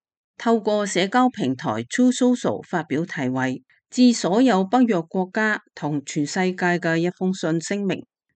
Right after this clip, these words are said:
強調已經打算好對俄羅斯祭出重大制裁，但前提係北約成員必須一致行動。川普指出，北約所有國家必須共同同意並執行制裁，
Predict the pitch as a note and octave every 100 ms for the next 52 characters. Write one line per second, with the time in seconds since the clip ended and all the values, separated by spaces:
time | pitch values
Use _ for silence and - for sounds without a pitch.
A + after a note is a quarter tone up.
0 | _ - E3 D#3+ F3+ F3+ F3 - A3+ C#4+
1 | C4+ B3 D3+ G#3 F#3 F3 E3+ C3 E3+ -
2 | _ _ _ _ A3+ A3 F#3 C#3+ C#3+ -
3 | B3+ C4 A#3+ G#3 G3 A#3+ A3+ _ F3+ D#3+
4 | D#3+ D3 D3+ E3 D#3+ E3 - - _ _
5 | _ _ G3 G3+ F#3+ F3 E3+ E3+ F3 F#3+
6 | F#3+ - D4 A#3+ G#3 G3 - B2 C3+ C#3
7 | C3 - B3+ B3+ - B3 B3 B3 B3 F3+
8 | F3 C3 C3+ D#3 D#3 - _ - - D4
9 | B3 G3 D#3 D#3+ - G#3 - _ - C4
10 | G#3+ G3+ - - - E3+ B3 G#3 G3 G3+
11 | F#3+ - G#3+ G#3+ B3 A#3+ B3 A#3+ A#3 D#3
12 | D3 D3 C#3 - B2 C#3 D3+ G3 G3 D#3+
13 | D#3 - D3 - C3 B2 - D#3 D#3+ -